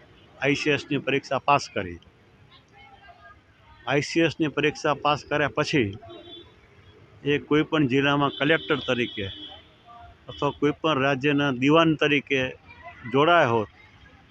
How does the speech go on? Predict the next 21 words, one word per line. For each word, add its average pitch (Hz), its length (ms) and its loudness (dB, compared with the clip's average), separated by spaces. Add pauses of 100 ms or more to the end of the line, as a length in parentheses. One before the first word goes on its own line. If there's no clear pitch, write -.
(460)
તો 131 80 -2
આખી 135 380 2
જિંદગી 139 680 2 (200)
એમની 139 200 2
સુખમય 135 580 0 (380)
પસાર 135 320 0
થઈ 107 200 -4
હોત. 87 180 -10 (1600)
પણ 139 180 0
એ 165 200 4
અરસામાં 151 540 2
રાષ્ટ્રપિતા 139 880 0
મહાત્મા 131 440 -2
ગાંધીજી 131 800 0 (680)
તરફથી 135 380 0
જે 135 80 0
અસહકારનું 131 760 0
આંદોલન 131 340 0
શરૂ 127 280 -4
કરવામાં 143 360 2
આવ્યું, 123 260 2